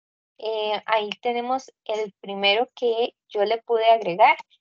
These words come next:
que era el mantenimiento en categorías. Y vemos en la parte izquierda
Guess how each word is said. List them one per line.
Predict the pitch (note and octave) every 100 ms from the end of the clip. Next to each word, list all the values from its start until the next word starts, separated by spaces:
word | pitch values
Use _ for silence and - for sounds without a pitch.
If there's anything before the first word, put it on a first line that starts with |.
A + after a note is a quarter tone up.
| _ _
que | - C4+
era | C#4+
el | C#4+
mantenimiento | C#4+ D4 D4+ D#4 D#4 D#4 D#4 - _
en | A3 A#3 C4 C#4+ D4 _ _ _ _ _
categorías. | G#3+ G3+ F#3+ F#3+ F3 F3 F4 C5 - _ _ _ _ _ _ _ - - _ _ _ _ _ _ _ _ _ _ _ _ _ _ -
Y | A#3
vemos | A3+ A3+ B3 C4+ - _ -
en | A3+
la | B3 B3+
parte | - A#3+ A#3 _ C4 C4+ C#4 - _ _
izquierda | A#3 A3+ _ A4+ B3 A4